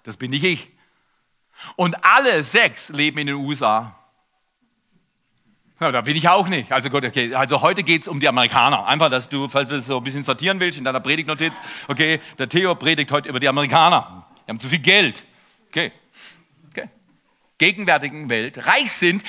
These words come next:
Was sollen sie? Sie sollen, pass auf, pass, sag allen, allen Reichen. Sag mal, er redet von denen da. Sag, sag mal zum Nachbarn, er redet von denen da. Zeig auf niemand, äh, zeig auf die anderen da draußen. Genau. Allen, die reich sind,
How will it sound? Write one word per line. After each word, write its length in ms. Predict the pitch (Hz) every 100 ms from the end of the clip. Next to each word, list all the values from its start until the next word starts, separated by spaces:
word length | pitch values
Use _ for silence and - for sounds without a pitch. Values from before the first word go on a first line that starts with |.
| -
Was 160 | - 226
sollen 200 | 269 285
sie? 180 | 269 254 - -
Sie 140 | - 233
sollen, 360 | 233 269 269 -
pass 160 | 233 254
auf, 320 | 311 254 - -
pass, 200 | 254 220
sag 280 | - 240 269
allen, 380 | 233 294 277 131 - -
allen 260 | 247 311
Reichen. 520 | 277 254 294 240 170 101 _ _ -
Sag 200 | 208 208
mal, 160 | 196 -
er 140 | - 196
redet 200 | 240 214
von 160 | 208
denen 200 | 185 226
da. 380 | 240 160 85 - _ _ _ _ _ _
Sag, 160 | - 196
sag 120 | 196
mal 120 | 208 202
zum 100 | 190
Nachbarn, 260 | 185 156
er 80 | 160
redet 200 | 202 196
von 120 | 190
denen 180 | 170 190
da. 160 | 180 131
Zeig 240 | 180 190
auf 180 | 180 131
niemand, 440 | 160 214 196 110
äh, 80 | 135
zeig 200 | 117 160
auf 120 | 170
die 160 | - 156 - -
anderen 400 | 180 190 156 123 - - _
da 180 | 165 139
draußen. 480 | - 135 190 175 156 -
Genau. 220 | 117 147 101 - - _ 127 - _ - - -
Allen, 480 | 190 269 277 277 - - _ _ -
die 80 | 180
reich 300 | 196 247 -
sind, 380 | - 139 160